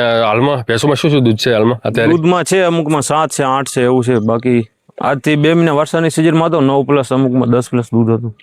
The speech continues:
Speaker 1: અચ્છા.
Speaker 2: હા.
Speaker 1: તો વિયાણ કેટલા કેટલા મહિનાના છે અત્યારે?
Speaker 2: વિયાણ અમુકને થઈ ગયા, ત્રણ મહિના થઈ ગયા, અમુકને ચાર મહિના થઈ ગયા, અમુક મહિનાની વેલી છે એક.
Speaker 1: અચ્છા.
Speaker 2: બાકી તો ખાસ કરીને એક તાજી વિયાયેલી છે.
Speaker 1: અચ્છા.
Speaker 2: બાકી ખાસ કરીને મોટું વિયાણ થઈ ગયું બધું.
Speaker 1: અચ્છા, અચ્છા. ગાભણ ખરી કોઈ હાલમાં?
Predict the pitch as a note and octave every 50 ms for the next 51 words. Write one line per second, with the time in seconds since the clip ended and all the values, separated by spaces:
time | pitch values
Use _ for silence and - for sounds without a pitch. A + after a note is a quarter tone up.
0 | - - A2 - - G2 - - _ _ _ - G#3+ G#3 A2+ A2 A#2 C#3+ D3+ D3+
1 | - F3 F3 E3 C3 C3+ B2+ A2+ A2+ A2 G#2+ G#2 G2+ F#2 F2+ F2 - G2+ F2+ -
2 | - A#2 C3+ D3+ D#3 D#3+ D#3+ E3+ E3+ F3 F3 E3+ E3 - E3+ F#3+ G3+ E3+ E3+ D3
3 | A#2+ - D3 D#3 D#3 D#3 D3+ D3+ D3+ C#3+ B2+ C3+ C3+ C3+ C3 C3 C3 C3+ C3 C3
4 | B2 - - C3 C3+ C3+ C3+ C3+ C3+ C3 B2 A2+ B2 B2 A#2+ B2 A#2+ B2+ C#3 C3+
5 | C3+ C#3 C#3 C#3 B2+ - - _ _ _ _ _ _ - B2 C3 C3+ C3+ D3 E3+
6 | F#3 F#3+ G3 G3 F3+ E3+ E3 E3 E3 D#3+ D3+ C#3 A#2 - D#3 D3 C3 A#2+ A2 -
7 | G#2+ G2 - _ - - _ _ _ _ - B2+ A#2 B2 G#2+ - _ _ _ _
8 | - - - - - B2 B2 C3 B2+ C#3+ C#3 C3+ A#2 - C3 C3+ C3+ - C#3+ C#3+
9 | C#3 C#3+ D#3 C#3+ C#3+ B2+ - D#3 E3+ F#3+ F#3 G3 G3 G3 G3 F#3 E3+ D#3 C#3+ C3
10 | A2 G#2+ A#2 A2 F#2 - _ _ _ - - A#2+ A#2+ - A#2 G2+ - _ - -
11 | C3 C#3+ C#3+ C3+ - D3 D#3 D#3 - - E3 E3 E3+ E3 C3+ - D3 C#3 C3+ C3
12 | B2+ A#2 G2+ A2 A#2 A2 G#2+ G#2+ G#2 G#2+ G#2 G#2 G2 - _ _ _ - A2+ -
13 | - A2 G2+ F#2+ - G2 F#2+ F#2+ _ - - - _ _ - A2 A2 A2+ A2+ C3
14 | D3+ B2+ C#3+ G3+ B3 A#3 G3+ D3+ B2 G#2+ G#2+ G#2+ F#2+